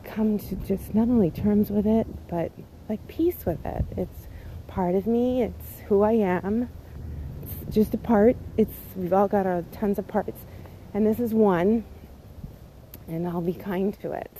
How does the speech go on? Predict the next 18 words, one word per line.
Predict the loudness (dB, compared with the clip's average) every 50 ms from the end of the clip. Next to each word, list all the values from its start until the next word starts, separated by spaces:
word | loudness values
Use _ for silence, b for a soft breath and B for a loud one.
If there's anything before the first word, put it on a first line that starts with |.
| -10
So, | -8 -8 -6 -6 -6 -6 -8 B B B B B B B B B B B -4
um, | -2 -2 0 0 0 0 0 -2 -2 -4 -10 -16 -16 -16 -14 -14 -14 -14 -12 -10 -6 -2
I | 0
woke | 2 2 2 2 0
up | -6 -4
this | -4 -4 0 2
morning | 2 4 4 4 4 2
and | 2 0
I | -2
decided | -6 -8 -10 -8 -6 -4 -4 -4
to | -6
get | -4 -4 -4 -2
out | -2 -4 -6 -4 -2
early. | 0 0 0 2 2 0 0 0 -2 -6 -10 -14 B B B B B B B -6 -2
I'm | -2 0 0 0
up | -4 -4 -2
early, | 0 2 4 4 6 6 6 4 4 2 2 -2 -8 -16 -16 -18 -18 -18 -20 -20 -20 -20 -20 -14 -12
um, | -10 -8 -8 -8 -6 -6 -6 -8